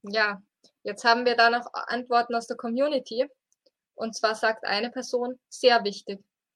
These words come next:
Zeiten für sich selber zu haben, sind notwendig. Auch ich selbst bleiben zu können oder sich selbst immer wieder zu mich entdecken. Ich kenne genug Paare, die man nur, nur noch zu zweit antrifft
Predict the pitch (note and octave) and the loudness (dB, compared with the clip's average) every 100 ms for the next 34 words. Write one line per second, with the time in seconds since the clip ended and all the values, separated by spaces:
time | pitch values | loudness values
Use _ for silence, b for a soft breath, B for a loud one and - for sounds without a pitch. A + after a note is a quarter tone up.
0 | _ - A#3 A3+ B3+ D4+ C#4+ C4 - A#3+ | _ -2 4 4 2 -6 -6 -6 -2 2
1 | C#4 C#4 - G3+ F#3 F#3 A3+ _ - C4+ | 4 2 -4 -4 -2 -2 -4 _ -6 -2
2 | A3+ A#3+ B3 B3+ F#3+ F#3+ F#3 _ _ _ | -2 0 0 0 -8 -6 -10 _ _ _
3 | _ - A3 - - D#4 - A#3+ A3 - | _ 0 2 2 -2 -8 0 2 2 -2
4 | - G3 F3+ G3 G3 G3+ - G3+ F#3+ F#3+ | -8 -4 -2 -2 -6 -10 -8 -6 -6 -8
5 | F#3+ _ _ _ _ - A#3+ C4+ C#4 D4 | -10 _ _ _ _ 2 4 6 4 -6
6 | - A#3 A3+ B3+ - - C4 B3+ B3+ C4+ | -4 2 2 0 -6 -6 -2 -2 -2 -4
7 | B3+ - _ - _ - B3 B3+ B3 - | -4 -10 _ -20 _ -16 -4 -4 -4 -14
8 | - A3 B3+ B3+ B3+ C#4+ D4 - F#3+ - | -14 -4 -4 -4 -4 -2 -4 -6 -12 -12
9 | _ _ _ _ B3+ B3 - C4 D4 D4+ | _ _ _ _ -8 -6 -2 0 0 -2
10 | C#4+ D#4 - - G#3+ G#3+ A#3 A3 B3 b | -4 -6 -10 0 4 6 6 2 -2 b
11 | b _ _ B3 A#3+ A#3+ A#3+ B3+ C#4 C#4 | b _ _ -8 -2 -2 0 2 2 2
12 | C4+ C4 C#4+ E4 - D#4+ - A3 A#3 - | -4 0 0 0 -6 -14 0 4 4 2
13 | F#3+ F#3+ - G3 - _ | -4 -6 -8 -10 -12 _